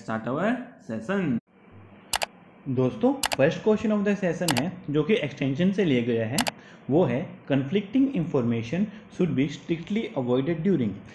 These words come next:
भी conflict-, अ, जो आपको conflicting information है वो कहाँ पे avoid करना चाहिए ज़्यादा से ज़्यादा? Confirmation decision,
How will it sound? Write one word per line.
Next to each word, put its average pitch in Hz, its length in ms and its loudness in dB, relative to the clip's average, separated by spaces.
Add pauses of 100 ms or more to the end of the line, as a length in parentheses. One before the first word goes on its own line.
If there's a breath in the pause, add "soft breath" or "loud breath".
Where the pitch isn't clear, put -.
(180 loud breath)
भी 214 80 2
conflict-, 202 880 0
अ, 160 100 0
जो 165 160 2
आपको 175 160 -2
conflicting 170 580 -2
information 131 580 -2
है 160 180 -4 (260 loud breath)
वो 180 80 0
कहाँ 135 360 -6
पे 196 160 -2 (140)
avoid 139 340 0
करना 123 220 0
चाहिए 120 240 -2
ज़्यादा 120 320 -2
से 139 160 -2
ज़्यादा? 107 380 -2 (300 loud breath)
Confirmation 147 600 -2
decision, 143 680 -2